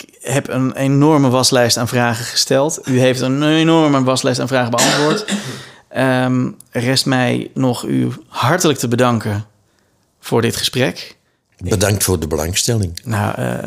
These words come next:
Speaker 1: altijd tot, eh, tot ik niet meer kan.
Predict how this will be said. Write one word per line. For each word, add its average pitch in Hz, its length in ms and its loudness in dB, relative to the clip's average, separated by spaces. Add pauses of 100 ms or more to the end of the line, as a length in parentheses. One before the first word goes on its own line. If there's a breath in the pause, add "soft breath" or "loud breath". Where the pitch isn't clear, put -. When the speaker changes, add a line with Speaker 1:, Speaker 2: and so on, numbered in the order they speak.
(140)
Speaker 1:
altijd 123 720 -2
tot, - 400 -4
eh, 123 400 -6 (1600 loud breath)
tot 127 160 -4
ik 135 80 -2
niet 131 100 2
meer 127 120 0
kan. 107 300 -4